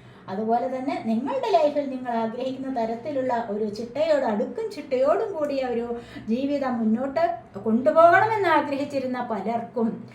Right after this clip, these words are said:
അതിനുള്ള സാധ്യത വർദ്ധിക്കുന്നതായിട്ട് കാണുന്നു. സാധ്യത വരാൻ പോകുന്നു എന്നാണ് ഇവിടെ കാണുന്നത്. അതുപോലെ King of Pentacles ഇവിടെ നിങ്ങൾക്ക് പലർക്കും ആ, സാമ്പത്തിക ബാധ്യതയുള്ളവർക്ക്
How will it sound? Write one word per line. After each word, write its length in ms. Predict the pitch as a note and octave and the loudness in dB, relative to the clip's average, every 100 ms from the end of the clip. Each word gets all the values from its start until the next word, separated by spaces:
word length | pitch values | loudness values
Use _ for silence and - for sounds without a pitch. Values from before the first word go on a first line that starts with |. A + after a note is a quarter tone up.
| - - | -14 -8
അതിനുള്ള 420 | G3+ B3 E4+ C4 A#3+ | -6 -4 -2 0 -2
സാധ്യത 540 | A#3 G3 G3 B3 A#3 D4+ - | -2 -4 -6 -6 -4 -4 -4
വർദ്ധിക്കുന്നതായിട്ട് 1200 | G3 G3+ - A4+ D4 A#3+ G#3+ G#3 G3+ G3+ C4 E4+ - | -8 -8 -6 -4 -4 -4 -4 -2 -4 -4 -6 -10 -12
കാണുന്നു. 460 | G#3 F#3 F3 F3+ F3+ | -12 -10 -12 -14 -12
സാധ്യത 520 | - G3 - A3 A3+ | -12 -12 -4 -2 0
വരാൻ 340 | G3+ G#3 C#4+ A4+ | -2 -4 -6 2
പോകുന്നു 380 | E4 C#4 B3+ C#4+ - | 4 4 0 -4 -6
എന്നാണ് 600 | G3+ G3 G#3 G3+ - - | -4 -4 -4 -4 -6 -10
ഇവിടെ 200 | G3 G3 G3 | -10 -10 -10
കാണുന്നത്. 680 | D3 D3+ C#3+ D3 - - - - - - - - - - - - - - - - - - - - - | -14 -14 -14 -14 -16 -20 -20 -20 -20 -20 -20 -20 -20 -20 -20 -20 -20 -20 -20 -20 -20 -20 -20 -20 -16
അതുപോലെ 300 | G3+ G3 G#3 | -8 -4 -4
King 220 | A3 G#3+ | -2 -2
of 240 | A#3+ A#3+ | -2 -2
Pentacles 480 | D4 D4 D#4+ D4+ B3+ | 0 0 2 2 2
ഇവിടെ 140 | A3 | 0
നിങ്ങൾക്ക് 400 | A3 A3 A#3+ C4 | 2 2 0 -2
പലർക്കും 600 | C#4+ C4+ D#4 G4+ - C4 - - - - | -4 -2 0 0 0 -4 -6 -16 -20 -10
ആ, 140 | A3 A3 | -4 -2
സാമ്പത്തിക 540 | A3 A3 A#3 A#3+ C4+ | -2 0 0 0 -2
ബാധ്യതയുള്ളവർക്ക് 1120 | B3 A#3 A#3 F4 G#4 D#4+ C#4+ D4+ D4 A3 C4 | 0 0 4 4 4 2 2 2 0 -2 -2